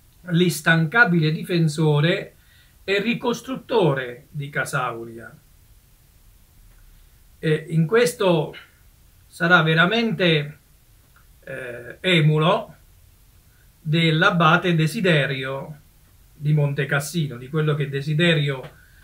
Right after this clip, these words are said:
fece ricostruendo Montecassino e portandola al massimo splendore. L'attività di Leonate non si rivolgerà immediatamente alla basilica abbaziale.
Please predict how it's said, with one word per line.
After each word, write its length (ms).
fece 760
ricostruendo 920
Montecassino 1000
e 80
portandola 840
al 160
massimo 420
splendore. 800
L'attività 600
di 120
Leonate 580
non 180
si 120
rivolgerà 580
immediatamente 800
alla 160
basilica 540
abbaziale. 840